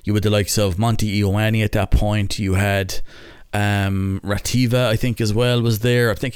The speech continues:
I think he's actually still there, but he's such a, a big physical, uh, they were such a big physical team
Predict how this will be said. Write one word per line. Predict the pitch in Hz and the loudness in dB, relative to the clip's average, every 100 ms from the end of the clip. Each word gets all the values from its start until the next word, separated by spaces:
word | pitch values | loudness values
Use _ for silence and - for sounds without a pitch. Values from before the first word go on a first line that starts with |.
| - | -8
I | |
think | - 98 | -8 -6
he's | 131 98 | -4 -4
actually | 95 - | -4 -6
still | - 113 117 | -4 -2 0
there, | 92 90 - - - - - | 0 -4 -8 -20 -20 -8 -2
but | 104 | 0
he's | 92 | 0
such | - 135 - | -2 -2 0
a, | 110 - | -2 -2
a | |
big | 90 92 113 113 101 - - | -8 -2 0 0 -2 -8 -14
physical, | - - 120 104 - 104 98 92 - - - | -12 0 0 2 0 0 0 -2 -6 -12 -6
uh, | 101 101 | -2 0
they | 104 | 0
were | 107 | -2
such | - | -2
a | 101 | -2
big | 120 104 | -2 -2
physical | 127 101 98 | -2 -2 -2
team | 92 110 110 95 | -2 0 0 -2